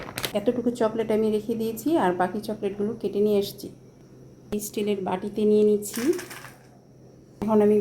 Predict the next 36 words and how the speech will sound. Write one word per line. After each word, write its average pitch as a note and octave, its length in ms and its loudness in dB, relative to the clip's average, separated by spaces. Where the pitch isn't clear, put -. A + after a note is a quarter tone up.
গরম G3+ 240 2
পানির A3 280 -2
সাহায্যে A3 300 0
চকলেটগুলো G3+ 460 -2
গলিয়ে G3+ 320 4
নিব। G3+ 140 0
বলক A3+ 260 -4
এসে A#3+ 220 0
যাচ্ছে, A3 280 -2
আমি G3+ 120 4
এই G3+ 140 -2
পানিটার G#3 440 0
দেখছি, - 280 -6
আমি G#3 140 0
আস্তে - 220 -14
আস্তে - 200 -12
এগুলো G3+ 220 -6
নেড়ে G#3 280 -4
দিব। G3 120 -10
এই G3+ 100 -4
যে A3 160 -6
গলতে G3+ 220 -4
শুরু A3 240 -4
করেছে, G#3 380 -2
তবে A3+ 220 -4
এটা A3 200 0
অনেক A3+ 140 -2
সময় A3 300 -2
লাগে G#3 200 2
গলতে। G3+ 280 -2
খুব A3+ 140 -8
সুন্দর A3+ 280 -4
একটা G#3 140 -6
স্মুথ G#3 280 -6
হয়ে A3 160 -2
গেছে। A3+ 200 -2